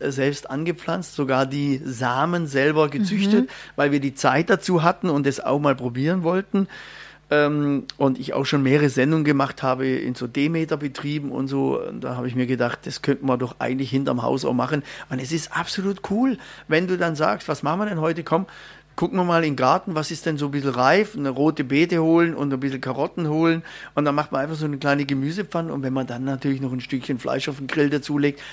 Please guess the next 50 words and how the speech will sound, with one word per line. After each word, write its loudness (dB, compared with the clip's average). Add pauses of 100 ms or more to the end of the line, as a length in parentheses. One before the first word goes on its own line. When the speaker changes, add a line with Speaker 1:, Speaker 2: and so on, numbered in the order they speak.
(120)
Speaker 1:
mehr 2
brauchen -2
wir 0
dazu -10
nicht. -14 (120)
Speaker 2:
Nee, 6
absolut. 4 (440)
Was 6
würdest 6
du 2
denn 6
sagen, 6
wenn 8
ihr 8
dann 10 (120)
jetzt, 4
wir 8
denken 6
uns 4
noch 2
mal 8
in 6
das 4
Szenario, 4
du 0
sitzt 2
abends 6
mit 4
der 8
Familie 6
zusammen, 6
es 4
gibt 2
was 2
richtig -2
Leckeres, 2
äh, 4
Selbstgemachtes 6
zu 6
essen, 6
ihr 4
habt -2
ein 2
gutes -2
Glas 4
Wein 6
auf 2
dem 2
Tisch 0
stehen. 4